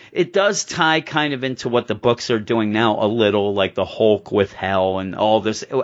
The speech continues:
As Hulk is going on here, they keep mentioning, like, "Oh man, you know, the Hulk has, uh, this, this darkness in him," and things like that. Yeah, so we get that. But yeah, it ends up with a Doctor Strange,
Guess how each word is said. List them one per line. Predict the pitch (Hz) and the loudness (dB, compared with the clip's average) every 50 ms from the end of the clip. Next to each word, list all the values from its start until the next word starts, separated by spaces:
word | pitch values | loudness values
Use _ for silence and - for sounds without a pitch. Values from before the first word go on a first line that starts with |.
| - - | -2 0
As | 151 160 175 165 147 | 0 0 0 -2 -4
Hulk | - - 131 131 120 - - | -6 -2 0 0 0 -2 -6
is | 110 104 90 | -8 -8 -6
going | - 110 110 110 107 95 95 | -4 -2 0 0 0 0 0
on | 95 98 107 113 104 | 0 0 0 0 -2
here, | 95 90 92 92 85 - - - - - - | -4 -4 -6 -6 -8 -10 -16 -20 -20 -8 -2
they | - 120 113 | 0 0 0
keep | - - 135 135 123 | 0 0 -2 -2 -2
mentioning, | 104 95 92 98 95 - 90 90 85 80 | 0 -4 -4 -4 -4 -6 -8 -8 -6 -4
like, | 82 87 87 - - | -4 -4 -4 -2 -2
"Oh | 139 135 135 | 0 0 0
man, | 117 113 123 135 120 104 87 - - - - _ | 0 0 0 0 0 -2 -4 -8 -18 -20 -14 _
you | - 123 | -4 -2
know, | 127 127 120 113 | 0 2 0 0
the | 98 95 | 0 -2
Hulk | 90 95 127 147 143 - - | -2 -2 -2 -2 -2 -4 -4
has, | - 120 113 110 104 98 95 | -2 0 2 2 2 0 -2
uh, | 107 98 90 82 - - - - _ | -2 -4 -4 -4 -8 -14 -20 -16 _
this, | - 101 98 95 - - - - - _ _ | -6 -4 -4 -4 -6 -10 -12 -16 -20 _ _
this | - 117 107 - - - _ - | -2 -2 -2 -2 -6 -12 _ -4
darkness | - 131 143 180 180 - - 131 117 107 - - | 0 2 2 2 2 0 0 -4 -2 -2 -2 -2
in | - 113 113 104 | 0 0 0 0
him," | 95 92 101 | -2 -2 -4
and | 110 - | -6 -2
things | - 160 156 127 - | -2 -2 -2 0 0
like | 117 101 87 - | 0 0 0 -2
that. | - 90 87 90 87 87 90 - | -6 -6 -6 -6 -6 -8 -8 -8
Yeah, | 120 123 120 123 123 | -6 -6 -6 -6 -6
so | - - 127 | -4 -4 -2
we | 117 110 | -2 -2
get | 90 110 101 - | -2 -4 -4 -2
that. | - 101 98 - | 0 -2 0 0
But | 113 110 | -2 0
yeah, | 117 120 110 101 | 2 2 2 2
it | 101 107 | 2 2
ends | 120 127 123 107 120 | 0 0 0 0 0
up | 110 101 - | 0 0 0
with | - 107 98 87 - | -2 -4 -4 -2 -4
a | 95 95 95 92 - - - - - - | -4 -2 -4 -4 -6 -10 -20 -20 -12 -4
Doctor | - 131 127 127 - - 123 | -2 0 0 0 -2 -4 -6
Strange, | - - - - 113 107 101 101 101 98 95 92 - - | -6 -6 -10 -6 -4 -2 -2 -2 -2 -2 -4 -6 -8 -14